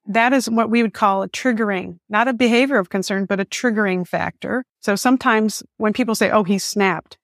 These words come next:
they don't snap. Nobody snaps 'cause they have all this planning and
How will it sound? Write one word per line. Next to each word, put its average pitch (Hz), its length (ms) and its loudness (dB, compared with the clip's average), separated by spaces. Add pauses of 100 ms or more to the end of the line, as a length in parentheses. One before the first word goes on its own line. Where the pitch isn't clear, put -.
they 240 80 4
don't 247 240 2
snap. 202 560 0
Nobody 190 260 0
snaps 185 480 -2
'cause 185 220 -6
they 196 100 0
have 190 220 0
all 180 100 -2
this 180 200 -6
planning 196 480 0
and 196 120 0